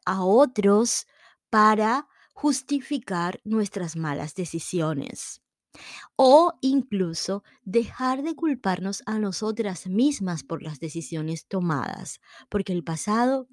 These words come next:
ya no existe. Entonces, cuando asumimos la responsabilidad en nuestra vida, nos convertimos en nuestra propia jefa, nos convertimos en la persona que asume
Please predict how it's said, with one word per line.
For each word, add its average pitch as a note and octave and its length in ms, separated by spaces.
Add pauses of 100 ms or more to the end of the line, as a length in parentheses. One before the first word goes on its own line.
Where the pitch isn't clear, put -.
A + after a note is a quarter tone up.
(120)
ya D#3+ 300
no D#3+ 140
existe. D#3+ 680 (340)
Entonces, A3+ 560
cuando F#3 300
asumimos G#3+ 480
la D4 140
responsabilidad E3 1300
en F#3 140
nuestra D#3 440
vida, E3+ 320
nos F3+ 200
convertimos G#3 840 (380)
en G3+ 280
nuestra F#3+ 600
propia A3+ 640
jefa, - 760 (340)
nos G3+ 180
convertimos G#3+ 840 (260)
en G#3+ 160
la G3 140
persona B3 840 (480)
que A#3 160
asume C#4 880